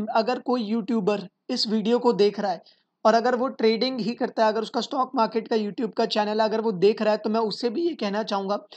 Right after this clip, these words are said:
कि गाइस, अपनी ये वीडियो या अपना ये बिल्कुल सेम उनके साथ भी शेयर करिए, अपने सब्सक्राइबर्स के साथ शेयर करिए। हम सब लोग मिलके एक इनिशिएटिव लेते हैं।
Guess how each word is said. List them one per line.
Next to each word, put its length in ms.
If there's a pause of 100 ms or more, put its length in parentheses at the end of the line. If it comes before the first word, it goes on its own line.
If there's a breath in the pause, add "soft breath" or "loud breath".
(300 loud breath)
कि 120
गाइस, 260
अपनी 480
ये 220
वीडियो 600
या 160
अपना 240
ये 360
बिल्कुल 360
सेम 400 (160)
उनके 320
साथ 200
भी 180
शेयर 260
करिए, 220
अपने 200
सब्सक्राइबर्स 680
के 100
साथ 200
शेयर 260
करिए। 280 (360 loud breath)
हम 180
सब 260
लोग 220
मिलके 300
एक 100
इनिशिएटिव 600
लेते 300
हैं। 140